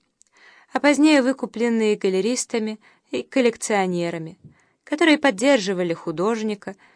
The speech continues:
или симпатизировали ему. После того, как немцы заняли Страсбург,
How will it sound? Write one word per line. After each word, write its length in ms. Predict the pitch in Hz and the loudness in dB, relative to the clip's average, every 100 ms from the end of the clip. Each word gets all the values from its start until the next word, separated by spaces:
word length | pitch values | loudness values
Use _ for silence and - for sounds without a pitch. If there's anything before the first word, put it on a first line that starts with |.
| _ | _
или 160 | - 269 | -4 -2
симпатизировали 1000 | - 240 214 208 185 160 180 170 160 156 | 0 -2 -2 -4 -6 -4 -4 -4 -4 -8
ему. 280 | 156 151 190 _ _ _ _ _ _ _ _ _ _ _ _ _ _ _ _ _ _ _ _ _ _ _ _ _ | -8 -12 -16 _ _ _ _ _ _ _ _ _ _ _ _ _ _ _ _ _ _ _ _ _ _ _ _ _
После 320 | - 320 330 311 | 0 2 4 4
того, 380 | 294 294 311 | 4 6 4
как 240 | 302 240 233 | 4 0 0
немцы 420 | 247 269 220 226 | 0 0 0 -2
заняли 380 | 220 214 202 185 | 0 0 0 -4
Страсбург, 800 | - - 254 269 208 233 - | -4 0 2 2 -2 -8 -8